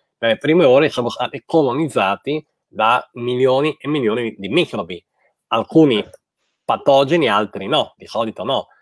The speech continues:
E il sistema immunitario ha cominciato a lavorare alla grande da subito. Dopodiché le vaccinazioni vengono fatte dopo qualche mese, perché nel frattempo sei protetto dalla mamma, dagli anticorpi materni, eccetera, eccetera,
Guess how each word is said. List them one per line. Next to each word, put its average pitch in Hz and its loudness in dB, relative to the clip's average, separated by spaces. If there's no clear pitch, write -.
E 135 -10
il 117 -12
sistema 147 -8
immunitario 143 0
ha - -6
cominciato 120 -6
a 120 -4
lavorare 127 0
alla 101 -2
grande 120 -6
da 101 -10
subito. 110 -8
Dopodiché 151 0
le 175 4
vaccinazioni 113 -2
vengono 104 -2
fatte 139 -2
dopo 104 -4
qualche 107 -6
mese, 139 -2
perché 110 -10
nel 95 -6
frattempo 107 -6
sei 107 -6
protetto 110 -6
dalla 95 -4
mamma, 131 -2
dagli 98 -4
anticorpi 98 -6
materni, 107 -2
eccetera, 107 -2
eccetera, 131 0